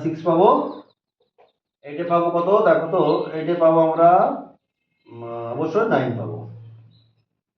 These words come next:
এটা ভুল করেছি মনে হচ্ছে, না, ঠিক আছে, নাইন। এই যোগ বিয়োগ করে দেখো, নাইন পাবো।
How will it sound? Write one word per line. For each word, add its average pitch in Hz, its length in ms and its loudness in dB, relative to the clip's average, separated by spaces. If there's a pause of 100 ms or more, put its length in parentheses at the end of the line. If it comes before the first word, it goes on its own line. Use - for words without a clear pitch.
(640)
এটা 139 200 -14
ভুল 156 180 -6
করেছি 147 240 -6
মনে 139 160 -6
হচ্ছে, 123 220 -8 (1040)
না, 131 160 -6
ঠিক 113 180 -6
আছে, 110 140 -8 (800)
নাইন। 147 180 0 (360)
এই 156 100 -6
যোগ 180 140 4
বিয়োগ 175 140 2
করে 175 100 0
দেখো, 202 180 0
নাইন 135 200 2
পাবো। 90 160 -10